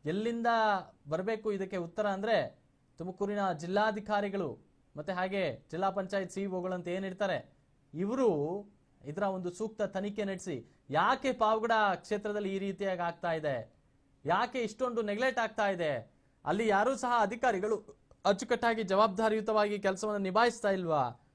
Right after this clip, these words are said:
ಇಲ್ಲ ಆ ಕೆಲಸಕ್ಕೆ ಸೂಕ್ತ ಅಧಿಕಾರಿಗಳ ನೇಮಕ ಮಾಡಿದ್ರೂನು ಚಕ್ಕರ್ ಹೊಡೆದು ಬೇರೆಯವ್ರಿಗೆ ಆ ಒಂದು ಜಾಗವನ್ನ ಬಿಟ್ಕೊಟ್ಟಿದ್ದಾರಾ? ಈ ರೀತಿಯಾಗಿ ವಿಶ್ಲೇಷಣೆ ಮಾಡ್ಬೇಕು, ತನಿಖೆ ನಡೆಸ್ಬೇಕು.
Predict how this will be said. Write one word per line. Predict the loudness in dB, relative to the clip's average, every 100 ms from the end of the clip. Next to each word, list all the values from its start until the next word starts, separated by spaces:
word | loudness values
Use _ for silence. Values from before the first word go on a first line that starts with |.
| _ _ _ _ -4
ಇಲ್ಲ | 2 6 6 6 4 2
ಆ | 2
ಕೆಲಸಕ್ಕೆ | 2 0 0 0 0
ಸೂಕ್ತ | 0 0 2
ಅಧಿಕಾರಿಗಳ | 2 0 -2 0 -2
ನೇಮಕ | -2 -4 -4
ಮಾಡಿದ್ರೂನು | -2 -2 -2 -2 0 0 0 -4 -10 _
ಚಕ್ಕರ್ | -4 0 4 4
ಹೊಡೆದು | 4 2 2
ಬೇರೆಯವ್ರಿಗೆ | 4 4 6 4 4
ಆ | 2 2
ಒಂದು | 0 0
ಜಾಗವನ್ನ | 0 0 0 0
ಬಿಟ್ಕೊಟ್ಟಿದ್ದಾರಾ? | 0 -2 -4 -4 -2 0 0 -2 -6 _ _ -12
ಈ | -10
ರೀತಿಯಾಗಿ | -4 -2 0 0 -2 -2
ವಿಶ್ಲೇಷಣೆ | -6 -2 -2 0 -2
ಮಾಡ್ಬೇಕು, | -2 0 0 -2 -2 -2
ತನಿಖೆ | -2 0 0
ನಡೆಸ್ಬೇಕು. | 0 -2 -2 -4 0 2 2